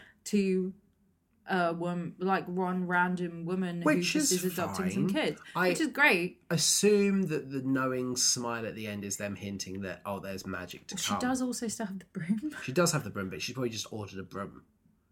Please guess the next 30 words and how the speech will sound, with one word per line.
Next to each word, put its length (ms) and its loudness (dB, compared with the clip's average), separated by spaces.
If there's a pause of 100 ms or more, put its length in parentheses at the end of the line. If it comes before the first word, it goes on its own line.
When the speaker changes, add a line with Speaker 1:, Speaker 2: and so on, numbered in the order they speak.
(540)
Speaker 2:
You 80 -8
Speaker 1:
I 20 -6
Speaker 2:
know? 280 0
Speaker 1:
know, 60 -6
I 60 -6
don't 200 -6
get 180 -4
it. 200 -6 (280)
Speaker 2:
So, 400 4 (1400)
<sighs> 520 -10
for 160 4
me, 420 4 (320)
I 280 6
think 420 -2
this 180 -4
whole 260 2
thing 300 -6
would 120 -6
have 80 -6
been 200 2
better 540 -8 (280)
if 160 -10
it 80 -12
had 200 -12
just 300 -4
ended, 380 -8
like 260 -8
you've 140 -6
said 220 -4
already, 640 -4